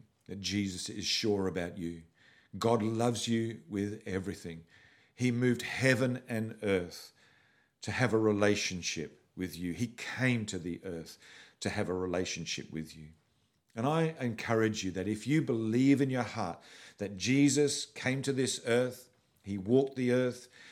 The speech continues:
that he was killed and crucified for our sin, that he was buried, and then on the third day that he rose again. The Bible says if we believe that in our heart and receive that in our hearts, then we confess it with our mouth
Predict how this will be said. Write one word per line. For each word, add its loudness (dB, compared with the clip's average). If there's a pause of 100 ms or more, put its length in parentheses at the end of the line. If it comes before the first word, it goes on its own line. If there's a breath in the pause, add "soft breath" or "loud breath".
(100)
that 2
he 0
was 0
killed 6
and -6 (300 loud breath)
crucified 2
for -2
our 0
sin, 2
that -2
he -2
was -2
buried, 8
and 0
then -2
on -2
the 0
third 4
day 6
that -2
he -6
rose 2
again. 0 (480 loud breath)
The 2
Bible 6
says 0
if -2
we 2
believe 6
that 6
in 0
our 0
heart -4 (180 loud breath)
and -4
receive 4 (200 soft breath)
that 0
in 0
our -2
hearts, -4 (340 loud breath)
then 0
we 4
confess 2
it -8
with 4
our 0
mouth -2